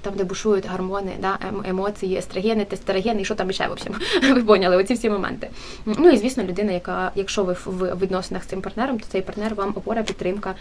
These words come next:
і все найкраще. Скаже, що нам скаже третя заключна карта для прекрасних леїв на вересень місяць? <gasps> Дивіться, дуже круто, що закінчується розклад отакою картою. Чому? Тому що це задоволення, це спілкування, це якісь нові люди,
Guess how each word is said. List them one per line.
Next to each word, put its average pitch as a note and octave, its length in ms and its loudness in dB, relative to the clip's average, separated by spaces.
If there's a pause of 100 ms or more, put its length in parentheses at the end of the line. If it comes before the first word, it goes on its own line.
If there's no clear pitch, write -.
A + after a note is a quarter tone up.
(260)
і G#3 60 -6
все G3 320 -2
найкраще. - 440 -6 (600)
Скаже, G3+ 460 -2
що - 160 -4
нам G3 120 -4
скаже G3 240 -4
третя G3+ 220 -2
заключна G3+ 380 -8
карта F#3+ 340 -4 (100)
для G3 180 -2
прекрасних G#3 540 -4
леїв F#3 320 -2 (640)
на F#3+ 80 -6
вересень F#3+ 360 -6
місяць? A3+ 220 -6 (300)
<gasps> D#4 100 -4 (880)
Дивіться, A3+ 400 2
дуже B3 240 0
круто, C4 360 -2
що G#3 140 -2
закінчується G#3 640 -2
розклад A3 480 0
отакою G3+ 420 0
картою. F#3+ 440 -6
Чому? C#4 280 2
Тому D#4 180 2
що B3+ 100 -6
це B3+ 340 0
задоволення, F#3+ 680 0
це G#3+ 100 -6
спілкування, G3+ 760 -4
це - 120 0
якісь G3+ 240 -2
нові A#3 260 2
люди, F#3 300 0